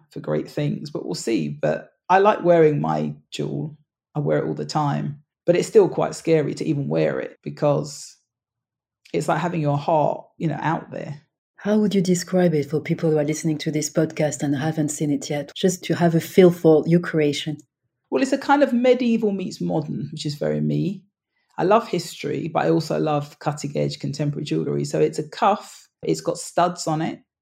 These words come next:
Speaker 1: It's two-tone, so it's kind of a, a dark oxidized silver and, and a gold plate. It has a big dome that you can peer into. The whole point of that is to look into yourself.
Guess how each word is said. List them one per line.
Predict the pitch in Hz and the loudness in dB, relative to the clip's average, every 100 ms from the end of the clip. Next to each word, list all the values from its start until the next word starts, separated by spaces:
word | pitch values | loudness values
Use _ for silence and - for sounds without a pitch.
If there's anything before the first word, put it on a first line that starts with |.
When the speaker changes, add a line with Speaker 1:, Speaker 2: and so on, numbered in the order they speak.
| - | -6
Speaker 1:
It's | 160 - - - - - _ - | -4 -4 -8 -14 -14 -14 _ -10
two-tone, | 190 160 156 151 208 226 | -6 -4 -2 -2 -2 -4
so | - - | -6 -10
it's | - | -8
kind | 165 160 | -6 -4
of | 147 | -4
a, | 156 156 | -4 -4
a | 147 | -4
dark | 147 170 160 156 - | -4 0 2 2 -2
oxidized | - - - 151 151 - 76 107 147 - - - | -8 -8 -10 -8 -4 0 0 -2 -8 -14 -18 -16
silver | - 165 165 156 151 | -6 0 0 0 -2
and, | 147 143 143 - | -2 -4 -8 -8
and | 151 | -8
a | 147 - | -6 2
gold | 160 151 151 | 4 2 0
plate. | 143 170 - - - - _ _ - | -2 -2 -4 -12 -18 -20 _ _ -8
It | - | -4
has | 196 | -2
a | 196 | -2
big | 165 - 220 202 190 - _ _ - | -2 2 4 4 0 -10 _ _ 4
dome | 175 170 151 143 165 - - | 6 8 6 2 -4 -6 -8
that | - | -4
you | 160 | -2
can | 156 165 156 156 | -2 0 -2 0
peer | 185 165 165 | 4 6 6
into. | 165 165 - 147 151 180 | 4 2 -2 -6 -6 -8
The | |
whole | - 160 | -6 -6
point | 147 160 156 | 0 0 0
of | 143 | -4
that | 156 147 | -6 -4
is | 160 | -6
to | - | -4
look | 151 151 | -2 -2
into | 151 147 147 | -2 -2 -2
yourself. | 143 143 - - 90 - - - | -2 -2 -4 -2 -2 -6 -18 -20